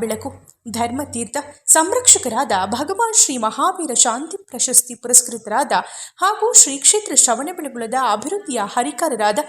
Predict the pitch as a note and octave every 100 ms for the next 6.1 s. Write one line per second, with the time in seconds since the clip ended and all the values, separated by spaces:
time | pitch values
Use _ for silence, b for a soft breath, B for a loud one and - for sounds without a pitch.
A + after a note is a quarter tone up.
0 | B B - B3 C#4+ E4+ A4+ B4+ G#4 E4
1 | B3 A3 A#3 C#4 G4+ C#4+ C4+ G3 A3 D4+
2 | F4+ F#4+ A#3+ A#3+ A#3 D#4+ - C4+ A3 C4
3 | C4+ B3 A3+ - G#4+ G#4 G#3+ A3+ A3+ -
4 | B B B - E4+ G4+ A4+ B4+ D#4+ A3
5 | A#3+ C#4 - D#4+ D#4+ G#3+ - C#4+ C4+ C4
6 | D#4